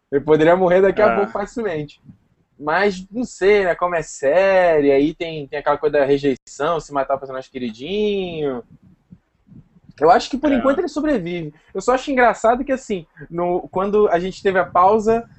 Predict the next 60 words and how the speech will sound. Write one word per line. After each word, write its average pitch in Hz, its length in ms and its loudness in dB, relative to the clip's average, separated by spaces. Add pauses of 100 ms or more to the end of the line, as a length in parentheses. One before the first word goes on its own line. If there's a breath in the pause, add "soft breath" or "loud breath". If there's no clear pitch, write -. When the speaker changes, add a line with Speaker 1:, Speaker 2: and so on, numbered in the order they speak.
(220)
Speaker 1:
se-, 180 140 -2
é, 156 140 2
ano 165 260 0
passado 180 520 2
a 175 40 0
gente 175 180 -6
ficou, 151 260 2
"Ih, 160 160 2
caraca, 156 420 2
eles 139 120 0
vão 160 140 0
morrer, 151 340 2
quem 165 140 -4
vai 180 140 4
que 180 60 -14
vai 185 120 2
morrer, 156 260 4
o 135 60 4
Daryl 156 300 4
ou 175 60 0
o - 40 -8
Meryl?" 123 320 2 (280)
Eles 160 160 -2
não 214 100 6
morreram, 214 560 4
eles 185 180 0
saíram 208 320 4
do 214 120 2
grupo, 202 400 4
aí 196 100 2
a 180 40 0
gente, 165 260 -8
"Putz, 208 320 2
e 208 40 4
agora? 175 320 6
Agora 175 200 6
vai 175 100 4
ter 190 140 -2
o 180 40 -2
grupo 185 280 -6
do 175 100 -2
Meryl", 175 280 2 (120)
aí 208 200 6
já - 160 -2
voltaram 208 440 -2
de 196 120 -4
novo, 170 260 0
assim. 135 240 -8 (360 soft breath)
A 190 100 -2
cada 226 360 0
episódio 214 560 2
muda 208 300 2
e - 20 6
a 208 40 2
gente 220 200 -4
não 214 140 0
consegue 196 340 -8
prever 190 320 -4
nada. 147 400 -2 (560)
Speaker 2:
É, 120 340 2